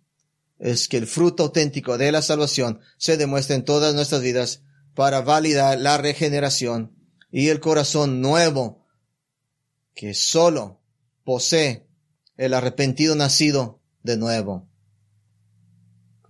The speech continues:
El que, que proclame eso. Que seamos más conscientes aquellos que son injustos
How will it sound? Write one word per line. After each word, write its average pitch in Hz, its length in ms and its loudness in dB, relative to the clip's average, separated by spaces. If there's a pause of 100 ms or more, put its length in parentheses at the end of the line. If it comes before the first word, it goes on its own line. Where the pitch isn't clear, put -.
(880)
El 98 220 -6
que, 95 200 -6
que 104 160 -6
proclame 107 520 -2
eso. - 260 -6 (880)
Que - 140 -4
seamos 117 400 0
más 120 200 0
conscientes 117 600 -2
aquellos 123 580 -2
que 113 140 -2
son 117 400 0
injustos 107 560 -6